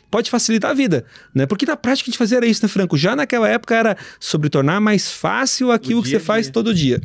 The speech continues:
Speaker 2: Exatamente, né? Então o briefing sempre foi uma, uma, uma dificuldade, né? E hoje a gente vendo a tecnologia das, das L L Ms aí, a inteligência artificial ajudando, né? É,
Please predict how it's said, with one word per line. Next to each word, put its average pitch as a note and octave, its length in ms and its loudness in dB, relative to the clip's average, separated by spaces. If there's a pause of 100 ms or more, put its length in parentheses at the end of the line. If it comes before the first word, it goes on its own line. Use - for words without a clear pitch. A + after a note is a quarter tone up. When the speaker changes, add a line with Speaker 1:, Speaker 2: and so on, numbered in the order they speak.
Speaker 2:
Exatamente, A2+ 840 -6
né? G2+ 200 -6 (300)
Então B2+ 300 -2
o C#3 40 -2
briefing C3 560 -2
sempre F3 340 -2
foi D3+ 320 -2
uma, A2+ 360 -4
uma, G#2 500 -8
uma G#2 240 -6
dificuldade, G2 680 -8
né? F#2+ 220 -6 (320)
E G#2 120 -2
hoje C3+ 260 0
a C#3 40 -2
gente C3+ 240 -4
vendo A#2 520 -4 (340)
a F#2 460 -8
tecnologia G#2 640 -6
das, F2+ 380 -8
das F2+ 240 -10
L G2 180 -6
L F#2 480 -6
Ms G2+ 220 -6
aí, G#2+ 280 -6
a A#2 60 -4
inteligência G2+ 520 -6
artificial A2 640 -8
ajudando, G#2 600 -4
né? A2+ 180 -4 (380)
É, - 340 -8